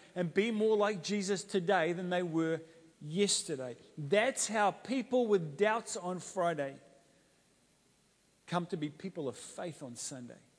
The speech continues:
celebrating the resurrection and finding that actually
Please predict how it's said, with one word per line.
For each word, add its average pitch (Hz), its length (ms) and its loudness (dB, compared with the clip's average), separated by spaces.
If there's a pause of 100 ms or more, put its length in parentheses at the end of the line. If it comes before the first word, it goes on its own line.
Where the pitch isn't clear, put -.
(640)
celebrating 165 1000 2
the 156 100 -4
resurrection 139 680 -6 (760)
and 135 100 -8
finding 156 500 -4
that 131 100 -4
actually 135 500 -8